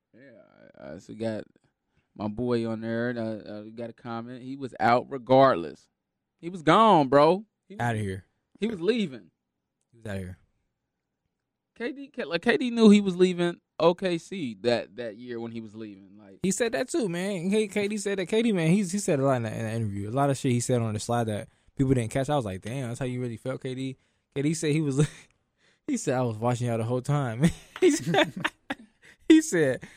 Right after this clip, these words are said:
Speaker 2: "You know, I just saw, I fit in perfectly there, man. I saw it the whole time. I, I, I took the meeting and stuff just so I could take the meetings." But, like, come on, bro. Seriously, why you take the, waste people's time, bro?
Speaker 1: That's lame, bro.
Speaker 2: Based on what he just said, like, I waste, I wasted motherfuckers' time. I know I was gonna go see the whole time.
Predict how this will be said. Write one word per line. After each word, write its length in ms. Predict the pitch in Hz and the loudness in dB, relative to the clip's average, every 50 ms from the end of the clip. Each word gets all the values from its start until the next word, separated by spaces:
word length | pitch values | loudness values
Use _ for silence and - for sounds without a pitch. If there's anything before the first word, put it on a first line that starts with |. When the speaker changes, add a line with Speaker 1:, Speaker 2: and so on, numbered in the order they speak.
| - _ _ | -20 _ _
Speaker 2:
"You 120 | 131 131 | -12 -8
know, 100 | 123 120 | -8 -6
I 20 | 123 | -6
just 140 | 120 113 - | -6 -6 -4
saw, 340 | 127 123 123 123 113 - | -4 -2 -2 -2 -2 -2
I 60 | 117 117 | -6 -6
fit 180 | - 131 131 | -4 -4 -4
in 80 | 127 120 | -4 -2
perfectly 380 | - 147 156 143 131 123 120 | 0 0 0 0 -2 -4 -4
there, 200 | 110 113 110 107 107 | -4 -4 -4 -6 -6
man. 280 | 107 110 110 113 123 - _ _ _ _ _ _ _ _ - | -8 -10 -10 -10 -10 -12 _ _ _ _ _ _ _ _ -16
I 60 | 107 | -12
saw 180 | - - 123 123 | -8 -6 -4 -4
it 60 | 120 | -4
the 80 | 123 120 | -4 -4
whole 120 | 120 123 | -4 -4
time. 360 | 120 - 131 120 117 123 123 | -4 -4 -6 -4 -4 -6 -6
I, 40 | 117 | -6
I, 360 | 117 113 107 110 - 95 101 - - | -6 -6 -6 -6 -8 -10 -14 -16 -18
I 60 | 120 | -10
took 140 | - 139 117 | -8 -8 -6
the 60 | 120 | -4
meeting 260 | 117 131 131 127 117 113 | -2 -2 -2 -2 -2 -4
and 60 | 107 | -6
stuff 200 | - 120 113 107 | -6 -6 -6 -6
just 160 | 117 117 - | -6 -6 -6
so 80 | - 117 | -6 -6
I 60 | 107 | -6
could 80 | 104 - | -6 -8
take 120 | 131 - - | -8 -8 -6
the 40 | |
meetings." 320 | 104 123 131 113 104 98 - | -6 -4 -4 -4 -6 -8 -8
But, 240 | 107 104 101 107 - _ _ _ _ _ _ _ | -8 -8 -8 -8 -12 _ _ _ _ _ _ _
like, 160 | 247 - - | -6 -6 -4
come 180 | - 339 294 208 | -2 -2 0 0
on, 240 | 160 143 131 123 120 | 0 0 0 -2 -2
bro. 160 | 123 127 131 | -2 -2 -2
Seriously, 640 | 139 - - 262 254 254 247 240 214 233 240 226 220 | -2 -2 -2 0 2 2 2 2 0 -2 -2 0 2
why 140 | 220 220 233 | 2 2 2
you 80 | 247 | 2
take 180 | 247 233 196 185 | 2 0 0 -2
the, 120 | 208 202 202 | -2 0 2
waste 180 | 208 208 - | 2 2 2
people's 160 | 220 190 165 | 0 0 2
time, 300 | 147 175 165 147 120 113 | 2 4 4 2 2 0
bro? 160 | 110 110 110 107 | -2 -4 -4 -4
Speaker 1:
That's 180 | 117 - - | -6 -10 -16
lame, 460 | - - - 143 139 131 120 - - - | -20 -18 -16 -16 -16 -16 -20 -20 -20 -20
bro. 120 | - - - | -20 -18 -6
Speaker 2:
Based 220 | - 233 220 208 | -2 0 2 4
on 60 | 208 202 | 4 4
what 80 | 202 | 4
he 60 | 208 | 4
just 220 | 190 196 185 165 - | 6 6 4 4 4
said, 240 | 180 165 135 120 120 | 4 4 4 4 2
like, 160 | 120 117 123 | 2 0 2
I 60 | 139 | 2
waste, 240 | 143 147 143 123 139 | 2 2 2 0 0
I 100 | 135 139 | -2 -2
wasted 260 | 139 139 135 127 127 | 0 -2 -2 -2 -4
motherfuckers' 360 | 131 127 117 123 117 110 - | -4 -4 -4 -4 -4 -6 -6
time. 240 | - 107 101 101 101 | -6 -8 -8 -8 -6
I 80 | 113 135 | -6 -4
know 100 | 139 127 | -2 -2
I 40 | |
was 100 | 120 117 | -2 -2
gonna 180 | 113 117 113 110 | -4 -6 -6 -6
go 160 | 101 113 110 | -4 -4 -4
see 120 | 107 120 107 | -4 -4 -6
the 80 | 107 | -6
whole 100 | 98 98 | -6 -6
time. 320 | 98 98 95 95 95 92 | -8 -10 -10 -10 -10 -12